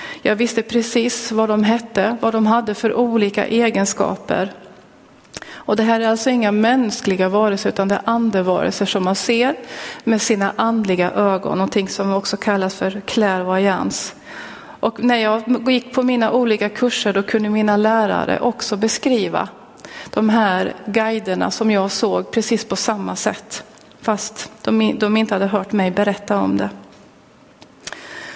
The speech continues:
Så för nio år sedan, i november faktiskt, så åkte jag upp på en medial kurs. Jag tyckte att min framtid var klar. Jag ville arbeta som medium och healer.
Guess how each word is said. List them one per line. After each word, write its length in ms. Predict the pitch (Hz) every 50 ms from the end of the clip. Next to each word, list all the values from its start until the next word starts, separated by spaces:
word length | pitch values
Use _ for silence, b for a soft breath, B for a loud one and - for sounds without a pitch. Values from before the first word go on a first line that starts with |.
| B B B B B B B B - - -
Så 180 | - - - 247
för 140 | 254 - 277
nio 300 | 277 302 294 277 262 269
år 180 | 277 262 220
sedan, 580 | 226 - - 262 254 240 220 190 175 175 185 202
i 100 | - 233
november 480 | 226 226 233 254 240 196 170 170 185 196
faktiskt, 920 | - 247 220 - - - - 196 233 247 - - - - - - - -
så 320 | - - - 247 233 220
åkte 280 | - 233 226 233 - 233
jag 100 | 226 226
upp 220 | 220 226 214 220
på 180 | - 226 214 -
en 240 | - 202 202 208 208
medial 420 | 208 202 208 220 208 196 196 208
kurs. 500 | 202 - - 214 240 269 - - - - - - -
Jag 180 | 233 220 220
tyckte 260 | 220 240 226 226 -
att 80 | 208 208
min 140 | 214 208 202
framtid 500 | - - 240 233 233 220 202 - 202 190
var 140 | 185 190 196
klar. 440 | - - 220 190 185 - 262 370 - - B B B B B B B -
Jag 120 | 247 226
ville 240 | 214 220 208 208 -
arbeta 540 | - 233 262 269 233 226 220 196 - 226 202
som 220 | - - 226 240
medium 480 | 247 240 220 196 190 185 202 208 214 226
och 80 | 233
healer. 460 | 240 247 208 190 185 185 185 202 285